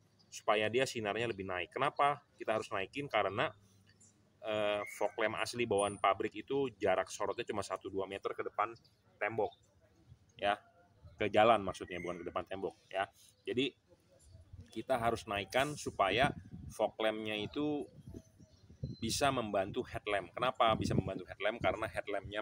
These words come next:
payah ya. Kenapa saya bilang payah? Nggak kelihatan apa-apa, bro ya, payah banget gitu ya.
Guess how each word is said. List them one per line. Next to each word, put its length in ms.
payah 400
ya. 160
Kenapa 320
saya 160
bilang 240
payah? 400
Nggak 160
kelihatan 320
apa-apa, 420
bro 300
ya, 240
payah 300
banget 280
gitu 160
ya. 160